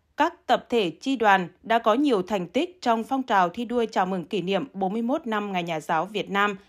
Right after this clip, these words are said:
hai mươi tháng mười một. Kỷ niệm Ngày Nhà giáo Việt Nam hai mươi tháng mười một không chỉ là hoạt động có ý nghĩa nhằm tôn vinh sự học, tôn vinh những người đã và đang đóng góp công sức, trí tuệ,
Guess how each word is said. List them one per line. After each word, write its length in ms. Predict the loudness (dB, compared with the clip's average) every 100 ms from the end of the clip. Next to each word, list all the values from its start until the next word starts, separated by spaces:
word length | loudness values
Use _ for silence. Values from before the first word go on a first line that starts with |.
| _
hai 160 | -2 0
mươi 220 | 2 0
tháng 220 | 0 -4 -2
mười 80 |
một. 280 | 0 0 0 _ _ _ _ _ _ 0
Kỷ 100 | 2
niệm 220 | 2 2
Ngày 120 | 0
Nhà 120 | 0
giáo 240 | 4 4 4
Việt 240 | 0 -2
Nam 220 | -2 0
hai 120 | 0
mươi 180 | 0 0
tháng 200 | 0 -2
mười 80 | -2
một 260 | 0 -2 0
không 200 | -2 0
chỉ 180 | -2
là 120 | 0 0
hoạt 200 | 0 0
động 180 | 0
có 160 | 0 -2
ý 120 | -2
nghĩa 300 | -4 -2 -2 0
nhằm 260 | 0 -2
tôn 240 | -2 -4 0
vinh 260 | 0 0
sự 240 | -4 -4 2
học, 300 | 4 4 -2 _ 2
tôn 180 | 4
vinh 240 | 4 2 2
những 240 | 2 2
người 220 | 2 2
đã 260 | 2 2 2
và 80 | 0
đang 240 | 0 0 -2
đóng 180 | -2
góp 300 | -2 -4 -2
công 180 | -2 -2
sức, 320 | -2 -6 -6
trí 140 | -8 -6
tuệ, 320 | 0 0